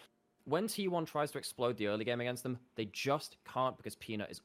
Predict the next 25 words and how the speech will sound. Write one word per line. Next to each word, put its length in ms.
always 360
checking 400
them. 160
I 80
think 140
even 260
on 140
an 100
individual 580
level, 300
I 80
know 140
we've 100
said, 220
like, 160
Peanut 180
is 80
largely, 300
it, 200
it's, 180
it's 140
more 160
about 180
the, 60
the, 100